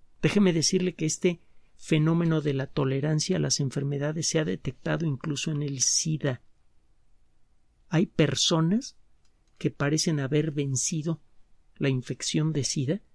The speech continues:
sin atacarla, probablemente como consecuencia de un mecanismo como estos.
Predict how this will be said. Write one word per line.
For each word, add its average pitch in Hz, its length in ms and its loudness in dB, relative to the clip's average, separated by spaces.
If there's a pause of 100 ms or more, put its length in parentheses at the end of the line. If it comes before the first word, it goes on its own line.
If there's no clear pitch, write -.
(340)
sin 139 320 -2
atacarla, 151 640 -10 (640)
probablemente 143 680 0
como 139 200 -4
consecuencia 139 560 -6
de 131 80 -2
un 139 80 -4
mecanismo 127 640 -6
como 160 240 -4
estos. - 440 -14